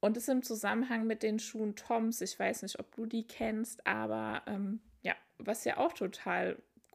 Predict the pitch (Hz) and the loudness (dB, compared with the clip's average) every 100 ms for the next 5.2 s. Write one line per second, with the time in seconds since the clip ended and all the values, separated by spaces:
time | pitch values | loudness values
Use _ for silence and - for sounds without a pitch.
0 | - 214 202 - - 330 - 190 - - | -10 2 2 4 4 2 0 -4 -6 -2
1 | 175 - 196 196 196 - 208 - - 240 | 0 0 -4 -6 -8 -6 -10 -8 -4 -4
2 | 262 247 220 190 - - - - - _ | -2 -6 -4 -6 -8 -14 -20 -20 -20 _
3 | _ _ _ - 262 269 247 - 240 294 | _ _ _ 4 6 2 -4 0 0 0
4 | - 247 - - 226 226 - 233 220 226 | -2 -6 -6 -2 2 2 0 -4 -4 -6
5 | - 214 | -6 -8